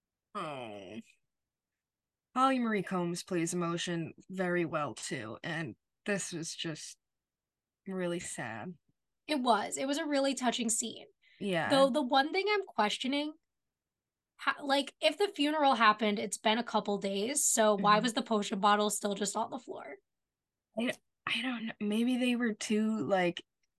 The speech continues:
Speaker 1: traumatized to go back on the stairs. Like, I don't, maybe she already had made a, no, that wouldn't, no. But I, I don't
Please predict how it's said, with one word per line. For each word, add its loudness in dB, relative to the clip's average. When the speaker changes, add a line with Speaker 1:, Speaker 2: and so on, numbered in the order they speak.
Speaker 1:
traumatized 2
to -2
go -2
back 2
on -2
the -4
stairs. -2
Like, -2
I 0
don't, -2
maybe 8
she 8
already 6
had 2
made 0
a, -4
no, -2
that -6
wouldn't, -10
no. -14
But 2
I, 4
I 6
don't 8